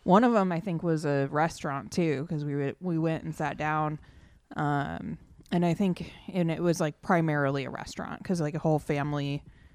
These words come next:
or not even a family, like, a whole baseball team came in and had, like, their post-game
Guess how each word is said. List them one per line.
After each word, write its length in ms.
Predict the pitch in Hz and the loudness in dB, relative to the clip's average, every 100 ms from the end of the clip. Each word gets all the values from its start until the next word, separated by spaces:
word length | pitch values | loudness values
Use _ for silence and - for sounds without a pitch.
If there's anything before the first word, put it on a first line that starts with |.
| - | -10
or 80 | - | -4
not 160 | 143 143 | 0 0
even 140 | 139 | -2
a 40 | 131 | -2
family, 320 | 185 151 135 | -2 0 0
like, 140 | 131 | -2
a 40 | 151 | 0
whole 200 | 165 160 | 0 -2
baseball 440 | 131 165 - 143 139 | -4 -4 -4 -6 -4
team 300 | 170 143 147 | -6 -8 -8
came 240 | 151 143 | -6 -6
in 140 | 139 | -4
and 120 | 139 156 | -4 -4
had, 200 | 139 139 | -4 -4
like, 180 | 131 | -6
their 140 | - 135 226 - | -4 -8 -8 -10
post-game 840 | - 165 - - 156 139 147 160 | 2 2 2 -6 -4 -2 -2 -4